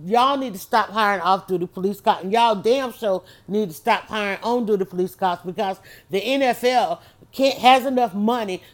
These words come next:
to create its own police force. I hope that was in the deal, because I don't want any of, I don't wanna come, I'm, I'm not coming to a game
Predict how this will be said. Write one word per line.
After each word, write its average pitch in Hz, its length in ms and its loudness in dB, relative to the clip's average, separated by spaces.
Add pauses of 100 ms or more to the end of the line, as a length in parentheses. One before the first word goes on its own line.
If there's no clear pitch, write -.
to 240 100 -4
create 240 380 4
its 208 160 0
own 214 180 0
police 220 360 -4
force. 175 280 -4
I 269 200 6
hope 285 460 6
that 233 180 4
was 208 160 -2
in 202 160 -4
the 185 80 -2
deal, 170 500 -6 (220)
because 208 240 -2
I 277 120 4
don't 320 220 2
want 285 260 4
any 285 280 0
of, 202 80 2
I 226 100 0
don't 311 180 0
wanna 254 220 2
come, 247 320 -4
I'm, 240 180 -2
I'm 240 220 -2
not 277 260 0
coming 240 220 -4
to 220 120 -4
a 196 100 -4
game 175 360 -8